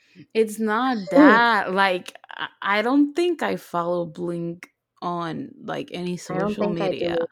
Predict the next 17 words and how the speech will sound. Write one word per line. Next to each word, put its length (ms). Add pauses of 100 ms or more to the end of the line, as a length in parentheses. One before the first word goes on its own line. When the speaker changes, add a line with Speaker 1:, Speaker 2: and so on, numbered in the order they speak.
(120)
Speaker 2:
either. 160 (140)
Speaker 1:
I 140
do 180
like 340
their 180
music, 760
but 300 (120)
Speaker 2:
I 40
mean, 140
we 100
could 200
just 240 (340)
Google 400
it, 220 (100)
but 380
we're 180
lazy. 540